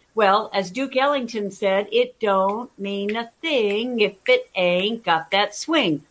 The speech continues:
Nothing happened. That clunky phrase went in one ear, in one eye, and out the other. So they went back to the drawing board. This time they came up with a rhyme and three words,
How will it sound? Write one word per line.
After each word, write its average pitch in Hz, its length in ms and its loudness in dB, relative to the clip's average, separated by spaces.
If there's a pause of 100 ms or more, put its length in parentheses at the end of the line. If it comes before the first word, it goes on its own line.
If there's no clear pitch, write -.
(140)
Nothing 302 580 2
happened. 294 540 0 (260)
That 220 260 0
clunky 285 640 0
phrase 208 480 0
went 202 300 -4
in 285 300 2
one 240 260 2 (100)
ear, 185 440 -2 (180)
in 208 260 -2
one 190 360 0
eye, 165 360 2
and 214 180 -8
out 160 260 -2
the 214 140 0
other. 196 260 0 (440)
So 269 200 0
they 302 100 0
went 311 220 0
back 185 260 0
to 233 100 -14
the 247 100 -8
drawing 277 420 0
board. 165 340 -4 (400)
This 339 320 -2
time 202 340 -2
they 190 220 -2 (120)
came - 120 -20
up 196 220 2
with 185 260 -2
a 185 160 0
rhyme 190 760 2 (240)
and 185 260 0
three 269 380 -2
words, 170 580 -2